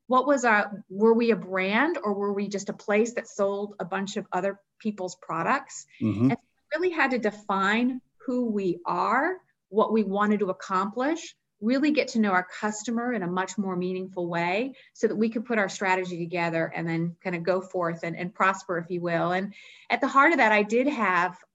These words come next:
Speaker 1: um, some talent gaps. I didn't have some of the skills that we needed to accomplish that objective. Uh, a couple of them was, were in, uh, in, in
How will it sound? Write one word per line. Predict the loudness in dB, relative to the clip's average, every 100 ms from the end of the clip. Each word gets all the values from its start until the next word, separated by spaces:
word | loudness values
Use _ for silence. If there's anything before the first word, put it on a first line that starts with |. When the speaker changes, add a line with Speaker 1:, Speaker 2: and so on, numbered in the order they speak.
| -10 -6
Speaker 1:
um, | -4 -4
some | -4 -4
talent | 0 0 -2
gaps. | -4 -6 -6 -4
I |
didn't | 0 0 0
have | 0 0 0
some | 0 -2
of |
the | -2
skills | -10 0 2 4 2 -2 -8
that | -10 -6
we | -4
needed | -2 -2 -2 -4 -8 _ _ _ _ _ _ -4
to | -4
accomplish | 0 0 0 -2 -2
that | -2
objective. | 0 0 0 -2 -6 -6 -14 -20 -20 -4
Uh, | 0 0
a |
couple | 0 0 4
of | 2 4
them | 2 2
was, | 2 2 0 -6 -10 -8
were | 0 2 4 2
in, | 0 -2 0
uh, | 0 0 -2
in, | -4 -4
in | -4 -6